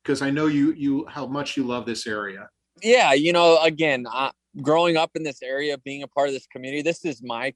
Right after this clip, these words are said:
Speaker 2: community. So it means a lot more to me. I would continue to love to pour into the next generation however I can, and, uh, just continue to find ways and have conversations on, on how I can do that.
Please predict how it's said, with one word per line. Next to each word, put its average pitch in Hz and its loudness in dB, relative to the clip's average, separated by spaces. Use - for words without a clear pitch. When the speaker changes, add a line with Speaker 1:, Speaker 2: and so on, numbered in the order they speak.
Speaker 2:
community. 131 -6
So 151 6
it 143 -2
means 147 -4
a 131 0
lot 120 -2
more 123 -6
to 147 -10
me. 160 -4
I 131 -4
would 131 -2
continue 139 -6
to 127 4
love 120 4
to 127 -10
pour 135 0
into 131 -10
the 127 -4
next 123 -8
generation 123 -2
however 123 2
I 117 2
can, 131 -8
and, 117 0
uh, 117 4
just - -8
continue 143 -4
to 131 -4
find 139 0
ways 135 2
and 123 -10
have 131 -4
conversations 127 -6
on, 120 -2
on 123 -6
how 117 0
I 113 2
can 113 -14
do 113 -4
that. 107 -4